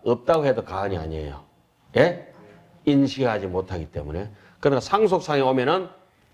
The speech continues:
지난날의 과거를 추억해가지고 현재 땡겨가지고 미련스럽게, 그죠? 또 아쉬워하고 분노를 하고 과거 걸 땡겨가지고 현재 유치해가지고 앞으로 내가 이거 어떻게 대처해 나가가,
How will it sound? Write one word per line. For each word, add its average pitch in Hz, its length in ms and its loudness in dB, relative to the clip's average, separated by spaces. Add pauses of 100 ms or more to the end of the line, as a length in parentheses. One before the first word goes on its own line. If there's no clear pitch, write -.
(300)
지난날의 180 800 4
과거를 139 720 2
추억해가지고 101 920 0 (560)
현재 139 600 4
땡겨가지고 113 540 2
미련스럽게, 92 760 -2 (300)
그죠? 170 400 2 (220)
또 135 120 2
아쉬워하고 127 1040 2 (380)
분노를 127 580 2
하고 127 480 -2 (220)
과거 151 480 4
걸 151 320 -2
땡겨가지고 135 600 2
현재 139 460 2
유치해가지고 120 580 0
앞으로 147 300 2
내가 123 220 2
이거 123 260 0
어떻게 - 400 0
대처해 127 400 2
나가가, 107 500 -2